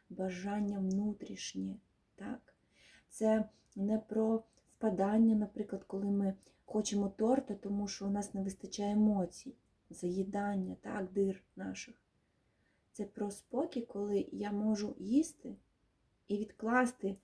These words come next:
з'їсти стільки, і відкласти стільки навіть суперсмачної їжі.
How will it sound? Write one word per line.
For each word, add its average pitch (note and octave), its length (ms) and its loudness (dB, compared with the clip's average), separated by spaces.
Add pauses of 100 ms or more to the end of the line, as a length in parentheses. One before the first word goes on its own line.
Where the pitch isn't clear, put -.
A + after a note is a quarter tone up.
(240)
з'їсти G#3 340 -4
стільки, - 680 -2
і G3 60 -10
відкласти A3+ 520 -4
стільки B3+ 640 -2
навіть G#3 300 -2
суперсмачної G3 960 -6
їжі. G#3+ 320 -10